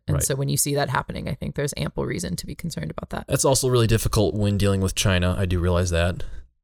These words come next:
Speaker 2: They are pretty good at being secretive. As you said, if an issue arises, they have no issue with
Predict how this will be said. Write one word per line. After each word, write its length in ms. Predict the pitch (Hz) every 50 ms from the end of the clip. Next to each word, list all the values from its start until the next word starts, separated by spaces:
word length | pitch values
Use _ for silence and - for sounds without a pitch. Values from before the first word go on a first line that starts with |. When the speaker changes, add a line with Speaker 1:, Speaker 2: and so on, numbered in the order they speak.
| _ -
Speaker 2:
They 260 | 95 87 85 82 85 - - _ _ _ -
are 140 | 90 90 85
pretty 220 | - - - 80
good 180 | 85 85 80 82
at 80 | - _ _ _ _ _ _ _ _ _ _ _
being 200 | - 85 80 85 -
secretive. 600 | - - 80 - - 85 87 90 90 - - - _ -
As 160 | 87 90 82
you 60 | 82 85
said, 360 | - - 80 82 80 80 85 - _ _ _ _ _ _ - - - -
if 320 | - 71 87 - - - - -
an 180 | - 85 85
issue 300 | 87 85 - - 87 85
arises, 440 | 80 80 80 85 87 90 92 98 -
they 100 | - 87
have 140 | 87 80 80
no 120 | 85 85 -
issue 280 | 76 - - - 85
with 400 | 85 85 90 - - - - -